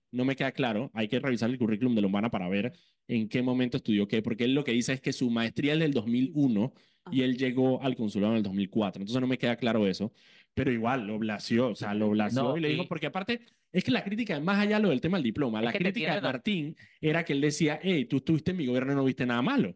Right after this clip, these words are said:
Speaker 3: Exactamente,
Speaker 1: ¿Sabes?
Speaker 3: claro,
Speaker 1: O sea, y no
Speaker 3: exactamente.
Speaker 1: viste nada malo y ahora entonces que, es que tú estás diciendo que hay algo malo. Y también porque Lombana dijo en algún momento como que, "Bueno, sí, porque yo renuncié porque me, me pidieron inscribirme". Y dije, "Ok, pero lo denunciaste, o sea, como que ¿cuál fue la vaina?". O sea, en ese momento como que no dijiste nada, simplemente dije en retrospectiva de que el gobierno de Martín fue malo.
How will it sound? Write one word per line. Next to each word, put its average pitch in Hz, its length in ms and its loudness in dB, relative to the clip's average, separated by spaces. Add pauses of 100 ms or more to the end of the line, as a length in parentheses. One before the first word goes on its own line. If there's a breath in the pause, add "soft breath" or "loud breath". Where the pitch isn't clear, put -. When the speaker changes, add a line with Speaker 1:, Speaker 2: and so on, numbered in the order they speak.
Speaker 3:
Exactamente, 120 680 -2
Speaker 1:
¿Sabes? 214 80 2
Speaker 3:
claro, 123 220 -2
Speaker 1:
O - 20 -8
sea, 120 260 -2
y 120 100 0
no 135 120 0
Speaker 3:
exactamente. - 20 0
Speaker 1:
viste 147 220 -2
nada 160 160 -2
malo 220 260 0
y 151 80 0
ahora 135 320 0
entonces 160 340 -2
que, 127 280 0
es 110 80 -2
que 135 120 0
tú - 120 -6
estás 139 140 -2
diciendo 135 280 0
que 123 80 -2
hay 113 60 2
algo 113 180 2
malo. 110 320 0
Y 196 160 4
también 190 560 0 (400 soft breath)
porque 151 280 0
Lombana 160 460 2
dijo 180 200 4
en 175 60 4
algún 135 160 4
momento 165 320 2
como 135 140 0
que, 147 80 0
"Bueno, 170 220 2
sí, 202 140 0
porque 123 280 0
yo 151 120 2
renuncié 151 380 0
porque 156 240 -2
me, 110 120 0 (200 soft breath)
me 123 120 2
pidieron 135 280 2
inscribirme". 139 480 0
Y 156 40 4
dije, 160 160 0
"Ok, 131 100 -2 (120)
pero 113 140 -2
lo 110 80 4
denunciaste, 107 540 0
o 107 60 -2
sea, 107 180 -2
como 107 180 -2
que 107 140 -4
¿cuál 120 200 2
fue 139 140 0
la 139 100 4
vaina?". 175 300 0
O 107 60 0
sea, 110 140 0
en - 80 0
ese 214 160 -2
momento 127 300 -2
como 135 140 -6
que 110 80 -2
no 117 100 2
dijiste 127 320 -2
nada, 135 260 -2
simplemente 120 520 -2
dije 123 280 -2
en 120 100 0
retrospectiva 113 760 0
de 147 100 4
que 117 60 4
el 101 80 4
gobierno 113 240 6
de 117 40 4
Martín 98 240 0
fue 98 120 -4
malo. 104 260 -4